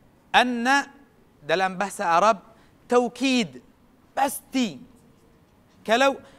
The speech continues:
وعملوا الصالحات لهم جنات, cukup. Imam Hasan al-Basri kata, kalau Allah, kalau Allah dalam Al-Quran kata,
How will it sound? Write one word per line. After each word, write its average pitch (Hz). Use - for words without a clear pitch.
وعملوا 247
الصالحات 240
لهم 269
جنات, 226
cukup. 247
Imam 240
Hasan 226
al-Basri 185
kata, 190
kalau 294
Allah, 180
kalau 254
Allah 151
dalam 254
Al-Quran 185
kata, 226